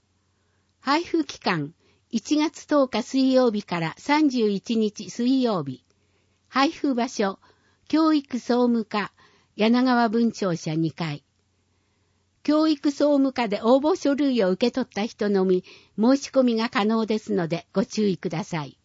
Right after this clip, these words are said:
申し込み受付期間、二月一日木曜日から九日金曜日の間に、教育総務課に提出してください。返還期間。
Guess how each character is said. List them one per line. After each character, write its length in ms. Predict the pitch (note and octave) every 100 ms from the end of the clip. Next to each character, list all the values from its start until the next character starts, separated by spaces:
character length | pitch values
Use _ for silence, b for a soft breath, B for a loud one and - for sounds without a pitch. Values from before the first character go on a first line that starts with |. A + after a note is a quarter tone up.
| _ _ _ _ _ _ _ _ -
申 160 | C4+ D#4+
し 140 | -
込 140 | - C#4+
み 160 | C4+
受 220 | B3 -
付 300 | C#4+ - B3
期 160 | A#3+ -
間、 260 | F3 C#3+ - _ _ _ _ _ -
二 160 | B3
月 440 | C#4+ D#4+ - - C#4+
一 140 | C#4
日 260 | C4 A#3+ A3+
木 260 | A3 - C4+
曜 200 | C4+ G#3+
日 120 | F3+
か 160 | - E3+
ら 140 | D#3+ -
九 240 | G#3 C4+
日 280 | C4+ C#4 C4+
金 240 | C#4+ C#4
曜 220 | D4+ D4+ C4+
日 140 | A#3+
の 120 | G#3+
間 300 | G#3+ G#3 F3
に、 240 | E3+ E3 D#3+ b b b b b _ -
教 300 | C#4 D4+ D4+
育 240 | D4 C#4+
総 220 | C4+ C4+
務 200 | C4+ C4+
課 140 | C4+ A#3
に 120 | G3+
提 220 | - G#3+
出 240 | G#3+ - G3
し 80 |
て 120 | - F3+
く 80 | D#3+
だ 120 | G3+
さ 220 | - E3
い。 180 | D3 - _ _ _ _ _ _ _ _ _ _
返 280 | - C#4 E4+
還 320 | D4 D4 D4
期 160 | - -
間。 280 | E3+ C3+